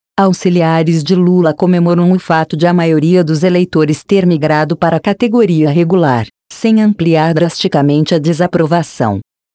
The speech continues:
Eles avaliam que ainda há espaço para recuperação nos próximos meses e que a rejeição ao governo não está consolidada.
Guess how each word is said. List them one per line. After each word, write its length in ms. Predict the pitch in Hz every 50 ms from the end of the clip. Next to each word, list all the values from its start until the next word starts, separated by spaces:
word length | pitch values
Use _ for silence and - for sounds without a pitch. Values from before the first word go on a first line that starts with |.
| - -
Eles 300 | 190 175 170 165 151 143
avaliam 480 | 160 139 151 143 143 147 156 170 175
que 140 | 170 - 170
ainda 400 | 156 156 156 165 180 185 180 190
há 20 | 185
espaço 540 | 190 - - - - 165 165 165 - 180
para 200 | - - 165 160
recuperação 920 | 151 139 156 151 - - 156 - 180 151 139 131 123 - - - 180 175 185
nos 160 | 208 202 -
próximos 600 | - - 175 165 160 151 - - 165 160 156 147 151
meses 420 | 165 165 175 180 160 151 156 143
e 40 | 160
que 120 | - -
a 60 | 160 156
rejeição 680 | 151 165 170 160 160 160 147 139 - - - 170 175
ao 80 | 180
governo 580 | 160 147 156 147 135 151 175 180 180 190 180 175
não 160 | 175 175 185
está 280 | 185 - - - 165 165
consolidada. 880 | - - 165 151 - - 196 190 196 156 135 123 113 110 101 107 104